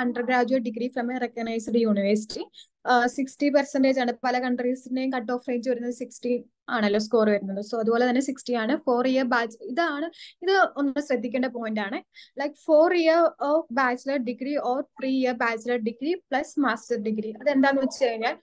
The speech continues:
ആ, സ്വീഡന്റെ, ആ, bachelor degree എന്ന് പറയുന്നത് four year bachelor degree ആണ്. പക്ഷെ നമ്മുടെ ഇവിടെ പലരും ബികോം, ആ, അങ്ങനെയുള്ള ബ-, three year പ്രോഗ്രാംസ് ഉണ്ടല്ലോ. three year bachelor degree choose ചെയ്യുന്ന സ്റ്റുഡൻസിന്, ആ, നമുക്ക് direct admission എടുക്കാൻ പറ്റില്ല.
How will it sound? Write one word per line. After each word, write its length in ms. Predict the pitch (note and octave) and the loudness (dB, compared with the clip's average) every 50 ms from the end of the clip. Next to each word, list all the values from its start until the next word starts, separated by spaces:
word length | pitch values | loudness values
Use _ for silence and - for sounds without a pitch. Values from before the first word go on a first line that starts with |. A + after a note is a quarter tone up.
| _ _ _ _ _ _ - | _ _ _ _ _ _ 2
ആ, 340 | B3+ B3 A#3+ A#3+ B3+ A#3+ - | 4 4 6 4 2 0 -2
സ്വീഡന്റെ, 720 | - - - - D4+ D4+ D#4+ D#4 E4+ F4 F4 F4 F#4 G4 G4 G4 - D4 - - | -6 -16 -10 -8 -4 -4 -2 -2 -2 0 2 2 2 2 0 -2 -10 -12 -6 -6
ആ, 60 | C4 | -4
bachelor 520 | A#3+ C4 C#4 C4 C4 C4 - C#4+ C#4+ C#4+ | -2 0 0 0 -2 -4 -2 -2 0 0
degree 260 | C4 B3 C4 - C4+ | 0 -2 -4 -4 -2
എന്ന് 220 | C4+ C4 C4 B3 B3+ | -2 -2 -2 -2 -4
പറയുന്നത് 440 | B3+ B3+ A#3+ A#3+ A#3 A3+ A3 C#4 C#4+ - | -4 -4 -4 -6 -8 -4 -6 -6 -4 0
four 240 | - B3 A#3 A#3+ B3 | 0 0 2 4 4
year 140 | A#3+ A#3+ A#3+ | 4 4 4
bachelor 380 | A3 A#3 A3 G#3+ G#3+ A3 A3+ | 2 2 0 0 -2 -4 -8
degree 260 | G#3+ G#3+ G#3+ G#3+ A3 G#3 | -8 -8 -6 -6 -4 -6
ആണ്. 180 | G3 G3 F#3+ | -4 -8 -8
പക്ഷെ 220 | G#3+ B3 - C4 C4+ | -10 -8 -6 -2 -2
നമ്മുടെ 260 | C4 B3 C4 C#4+ D4 | -2 0 4 4 6
ഇവിടെ 220 | D4 C#4+ C4 C#4 C4+ | 6 6 2 2 0
പലരും 320 | C#4 A#3+ B3 B3 B3+ B3+ A#3+ | 0 0 2 0 0 -2 -2
ബികോം, 520 | A#3+ B3 A#3+ A3 - B3+ B3 B3+ B3+ B3+ _ - _ - - _ _ _ | -6 -8 -8 -2 -2 0 0 0 -4 -8 _ -20 _ -20 -20 _ _ _
ആ, 420 | - C#4+ C#4 C4 B3 B3 B3 - - | 0 2 4 4 4 4 2 0 0
അങ്ങനെയുള്ള 540 | C4+ C#4+ C#4+ D4+ D4+ D4+ C#4 C4 C4 C#4 C#4+ C#4 - _ - _ _ _ _ - | 0 2 4 6 6 6 6 4 4 4 2 -2 -6 _ -20 _ _ _ _ 2
ബ-, 320 | C#4 C4+ C4 B3 B3+ B3 - _ _ _ _ - | 4 4 2 0 -6 -12 -20 _ _ _ _ -2
three 240 | D#4 E4 E4 E4+ E4 | 0 2 2 2 4
year 180 | D#4+ D#4 D#4 D#4 | 4 4 2 2
പ്രോഗ്രാംസ് 580 | - - D4 C4+ A#3+ B3 B3+ B3 A#3+ A3+ G#3+ | 2 0 -2 -2 0 0 -2 -2 -2 -4 -6
ഉണ്ടല്ലോ. 340 | A3+ G#3+ G#3+ F#3+ F#3+ - - _ _ _ _ _ _ - | -6 -8 -8 -10 -16 -20 -20 _ _ _ _ _ _ -2
three 100 | C#4+ D#4+ | 0 2
year 260 | D#4+ D4+ D4 C#4+ C4 | 2 4 2 2 4
bachelor 380 | B3+ C4+ B3+ B3 B3 B3+ B3 | 4 4 4 4 4 4 2
degree 300 | B3 A3+ B3 G#3+ - A#3+ | 4 4 2 0 0 -2
choose 300 | C4 C4 B3+ A#3+ A#3+ A#3 | -2 0 0 -2 -2 -2
ചെയ്യുന്ന 380 | - B3+ B3 A#3 A#3 A#3 A#3+ C4 | 4 2 2 4 2 -2 -2 -2
സ്റ്റുഡൻസിന്, 800 | C4 - - B3 G#3+ A3 G#3+ G#3+ G#3+ G#3+ A3 A3+ G#3 G3+ B3 F#4+ - - - - _ _ _ _ | -2 0 0 0 2 4 6 6 6 6 4 2 0 0 -2 -2 -4 -10 -20 -20 _ _ _ _
ആ, 320 | - A#3 A#3 A3+ A3+ A#3 A3+ A3+ - - - _ - | 0 0 0 2 0 -2 -4 -6 -10 -14 -14 _ 2
നമുക്ക് 260 | C4 C4+ C4+ C4 D4+ | 4 4 6 4 4
direct 440 | C4+ C4+ B3+ A#3+ B3+ B3+ _ _ C#4+ | 2 4 2 2 0 -2 _ _ -4
admission 400 | B3+ A3+ A#3+ A#3+ A#3+ - C4 B3 | -2 -2 -4 -6 -4 -4 -4 -4
എടുക്കാൻ 280 | A3 A3 A3 A#3+ A#3 | -4 -4 -6 -6 -6
പറ്റില്ല. 420 | A#3 A3 G#3+ G#3+ G3+ G#3 A3+ D4 | -4 -6 -6 -4 -4 -4 -4 -4